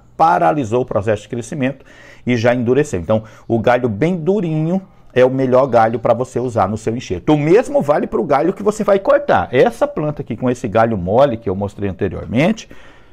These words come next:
se você cortar e fizer um enxerto aqui, a tendência de não pegar também, a possibilidade de não pegar é muito grande porque ela está mole, não vai receber bem um enxerto.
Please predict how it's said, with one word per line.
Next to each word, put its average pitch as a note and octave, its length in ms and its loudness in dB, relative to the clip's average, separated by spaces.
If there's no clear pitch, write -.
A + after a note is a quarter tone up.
se - 160 -2
você A#2 360 0
cortar F3+ 520 0
e - 20 -6
fizer A2 260 -2
um B2 80 0
enxerto A#2 460 -2
aqui, D#3 460 -4
a F#2 120 0
tendência B2 520 0
de A#2+ 160 0
não B2+ 200 0
pegar A2 380 2
também, A2+ 480 -2
a G2+ 40 2
possibilidade G#2+ 800 -2
de - 20 -6
não A#2+ 160 -2
pegar A2 280 0
é B2 40 2
muito D#3+ 280 -6
grande C#3 260 -2
porque E3+ 240 -4
ela D#3 100 0
está - 220 -6
mole, D#3 340 0
não E3 200 0
vai E3 160 2
receber D#3 440 -2
bem G#2+ 300 -2
um G#2+ 140 0
enxerto. - 500 -8